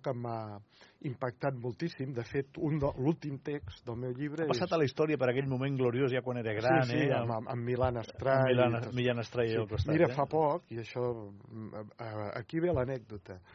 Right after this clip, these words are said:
Speaker 1: Fa poc, ara vinc de Toledo, aquest cap de setmana he estat a Toledo.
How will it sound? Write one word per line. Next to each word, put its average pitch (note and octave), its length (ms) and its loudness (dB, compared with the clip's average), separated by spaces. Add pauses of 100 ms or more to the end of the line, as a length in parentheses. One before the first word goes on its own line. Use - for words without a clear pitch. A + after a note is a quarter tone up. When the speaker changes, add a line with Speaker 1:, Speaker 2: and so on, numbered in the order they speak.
(300)
Speaker 1:
Fa C#3 160 -2
poc, D3+ 240 2
ara C3 180 4
vinc D#3 220 0
de D3+ 80 2
Toledo, A#2+ 380 0
aquest B2 200 -8
cap A#2 160 -4
de A#2 120 -6
setmana B2 360 -6
he D3 60 -8
estat A#2 260 -10
a G2 60 -10
Toledo. G2+ 460 -10